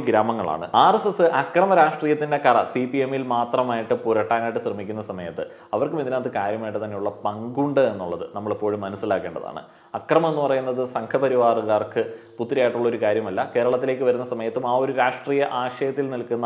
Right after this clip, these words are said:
ആൾക്കാർ നല്ലവരാണ് എന്ന് ചിന്തിക്കുന്നിടത്താണ് നമ്മൾക്ക് തെറ്റുന്നത്. വീഡിയോയുടെ തുടക്കത്തിലും പിന്നീട് ഞാൻ പറഞ്ഞതുപോലെ പ്രമുഖ രാഷ്ട്രീയ പാർട്ടികളായിട്ടുള്ള മൂന്നാളുകൾക്കും, കമ്മികൾക്കും, കൊങ്ങികൾക്കും, സംഘികൾക്കും കാര്യമായിട്ട് തന്നെ ബോംബ് നിർമ്മാണത്തിലും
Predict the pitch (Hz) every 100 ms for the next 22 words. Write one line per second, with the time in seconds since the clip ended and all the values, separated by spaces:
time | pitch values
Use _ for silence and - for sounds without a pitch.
0 | 107 98 - 110 - - - - _ -
1 | 113 135 135 123 123 120 110 120 139 -
2 | 151 156 165 160 147 139 95 90 - -
3 | 101 104 110 101 - - 92 95 82 -
4 | - - 147 214 254 247 214 180 185 165
5 | 170 156 151 175 170 156 143 127 135 120
6 | 101 123 - 147 170 202 190 - 131 139
7 | - 156 165 165 143 135 147 143 135 127
8 | 135 135 143 160 165 147 143 123 - 92
9 | - 120 127 123 117 131 156 156 156 147
10 | 131 123 135 135 113 120 104 90 104 -
11 | - - - 139 170 185 165 156 151 -
12 | 143 127 139 151 131 127 139 135 120 113
13 | 92